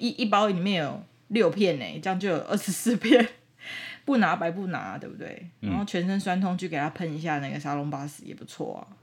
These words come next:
Speaker 1: 嗯。
Speaker 2: 嗯。
Speaker 1: 像我现在就是不知道为什么全身酸痛。
Speaker 2: 嗯。
Speaker 1: 所以我觉得贴贴还是有，就是，呃，你可以说摊，摊位不重要，或是摊位不是主体啦，但是就是一个加分的效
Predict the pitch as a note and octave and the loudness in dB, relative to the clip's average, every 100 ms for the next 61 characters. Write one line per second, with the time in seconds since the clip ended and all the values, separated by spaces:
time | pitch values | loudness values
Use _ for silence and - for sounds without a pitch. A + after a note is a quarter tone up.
0 | - _ - - - _ - G#2 D#2+ - | -20 _ -14 -14 -14 _ -6 -2 -2 -4
1 | - F#3+ D#3 E3 E3 E3+ E3 D#3 D#3 D#3 | -2 -2 0 -2 -2 -4 -4 -2 0 0
2 | D3 - C#3 C3 C#3+ D3+ C#3 - C#3 - | -2 -6 -10 -8 -6 -6 -8 -10 -10 -12
3 | C#3+ - _ _ _ _ _ - G2+ E2+ | -14 -16 _ _ _ _ _ -6 -4 -4
4 | D3+ D3 - - D#3+ D#3+ D#3+ D3 D3 C3 | -6 -8 -8 -6 -4 -4 -6 -4 -4 -6
5 | - - _ _ _ _ _ _ _ _ | -8 -16 _ _ _ _ _ _ _ _
6 | _ _ - C#4 F4 B3 - - _ _ | _ _ -2 2 4 2 0 -20 _ _
7 | - - - C#3 E3+ A#3 F4 B3+ C#4 C#4+ | -20 -18 -12 -6 0 4 6 6 2 4
8 | A#3+ A3+ B3 A#3+ B3 F#3+ F3+ G#3+ F#3 F#3+ | 4 4 6 6 6 2 0 0 2 2
9 | F#3 G#3+ A3 G#3+ G3 F3 D#3 F3 D3 C3+ | 2 2 0 0 0 -2 -6 -8 -8 -8
10 | D3 - - C2+ - G#3 G#3 G3+ G#3 F3 | -10 -10 -10 -12 -8 0 0 2 0 0
11 | F3 E3 E3+ G3+ G3+ G3 D#3+ - _ _ | -2 -4 -4 -6 -4 -2 -2 -4 _ _
12 | _ - D#3+ E3+ E3 D#3+ C#3+ D#3 | _ 0 0 0 -4 -4 -4 -4